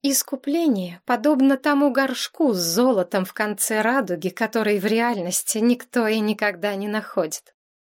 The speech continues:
«Зачем Робин писать на зеркале красной помадой камень, ножницы, бумага?» спрашиваю я, задумываясь, есть ли у бывшей Адама проблемы с психическим здоровьем, о которых я могу не знать.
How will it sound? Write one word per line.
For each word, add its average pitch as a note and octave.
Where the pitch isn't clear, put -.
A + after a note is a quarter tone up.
«Зачем D4
Робин C4+
писать D4
на B3
зеркале B3
красной A#3
помадой G3
камень, C4+
ножницы, C4+
бумага?» G3
спрашиваю G3+
я, G#3
задумываясь, A3+
есть A3+
ли G4
у G#4
бывшей A#3
Адама G#3
проблемы A3+
с -
психическим B3+
здоровьем, F#3
о A3+
которых F#3+
я G#3+
могу A3
не C#4
знать. A#3